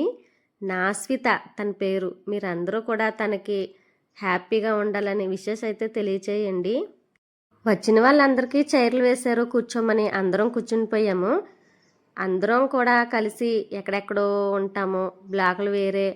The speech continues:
అందరం వాళ్ళ దగ్గర కలిసేటప్పటికి కష్టాలు సుఖాలు అన్నీ మాట్లాడుకున్నామండి. ఈ లోపైతే బర్త్‌డే పార్టీ కూడా స్టార్ట్ అయిపోయింది. పార్టీకి ముందు బర్త్‌డే బేబీ అల్లరి చూడాలండి, డ్యాన్స్ చూడాలి.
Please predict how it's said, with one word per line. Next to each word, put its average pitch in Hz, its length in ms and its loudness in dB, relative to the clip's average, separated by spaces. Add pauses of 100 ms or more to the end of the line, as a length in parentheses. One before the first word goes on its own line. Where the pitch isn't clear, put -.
(160)
అందరం 185 420 -2
వాళ్ళ 202 160 -2
దగ్గర 185 240 -4
కలిసేటప్పటికి 196 840 -4 (640)
కష్టాలు 190 580 0
సుఖాలు 190 440 -6
అన్నీ 185 300 -2
మాట్లాడుకున్నామండి. 185 1000 -4 (120)
ఈ 208 100 -2
లోపైతే 196 540 -2
బర్త్‌డే 190 380 -4
పార్టీ 196 300 -4
కూడా 190 240 -4
స్టార్ట్ 196 380 -4
అయిపోయింది. 196 600 -2 (800)
పార్టీకి 254 640 4
ముందు 302 380 8 (120)
బర్త్‌డే 208 460 2
బేబీ 262 320 4
అల్లరి 233 360 2
చూడాలండి, 220 640 0 (180)
డ్యాన్స్ 180 440 -2
చూడాలి. 208 500 -2